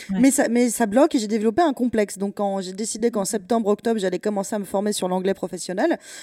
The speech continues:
Speaker 2: Donc, je vous invite à vous aussi trouver une compétence, soit que vous souhaitez développer, soit une faiblesse, entre guillemets, euh, que vous avez et ce que vous pouvez réparer grâce à une formation.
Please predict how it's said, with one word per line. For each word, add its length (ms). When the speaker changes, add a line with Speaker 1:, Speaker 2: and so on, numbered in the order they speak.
Speaker 2:
Donc, 220
je 60
vous 160
invite 320
à 100
vous 140
aussi 380
trouver 520
une 140
compétence, 720
soit 340
que 100
vous 140
souhaitez 340
développer, 440
soit 260
une 140
faiblesse, 560
entre 200
guillemets, 440
euh, 160
que 140
vous 200
avez 480
et 60
ce 140
que 80
vous 180
pouvez 240
réparer 480
grâce 240
à 40
une 60
formation. 480